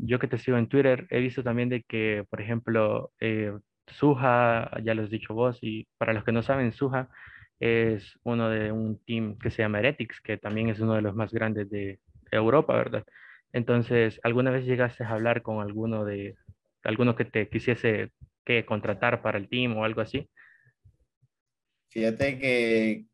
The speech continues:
Speaker 2: o sea, directamente hablar de un fichaje con Heretics y así, nunca. Pero ya he hablado con algunos de los jugadores.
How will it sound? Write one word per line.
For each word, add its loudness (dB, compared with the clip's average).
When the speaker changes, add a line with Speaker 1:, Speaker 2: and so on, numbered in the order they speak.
Speaker 2:
o -2
sea, -2
directamente 0
hablar 0
de -2
un -4
fichaje 0
con -2
Heretics -4
y -12
así, -8
nunca. -6
Pero 0
ya 4
he 8
hablado 6
con 0
algunos -2
de 4
los 2
jugadores. -2